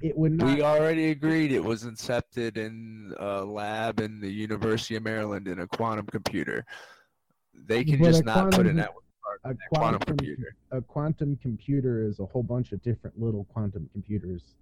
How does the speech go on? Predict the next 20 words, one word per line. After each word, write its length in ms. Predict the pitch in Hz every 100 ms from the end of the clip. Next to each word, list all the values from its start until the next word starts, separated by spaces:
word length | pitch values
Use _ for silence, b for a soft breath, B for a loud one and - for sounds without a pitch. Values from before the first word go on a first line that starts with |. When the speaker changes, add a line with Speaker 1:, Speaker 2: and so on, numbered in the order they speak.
| _ _ _ _ _ _ _ -
Speaker 1:
together, 440 | 110 110 87 62
because 480 | - 95 120 104 - _ b b b
we 160 | 117 131
don't 220 | 143 117
have 420 | 110 117 120 98
the 120 | 113 117
ability 480 | 92 120 117 107
to 80 | 104
miniaturize 680 | 104 117 113 - 87 65 -
it. 60 | -
Think 220 | 160 165
of 160 | 156 131
a 40 |
quantum 440 | - 135 127 123 101
computer 480 | - 131 - 139 135
like 220 | 120 113 _ b b b _
a 120 | 117
giant 420 | 95 113 110 110 -
fucking 340 | 117 101 101 98
supercomputer. 720 | 110 107 101 - - 87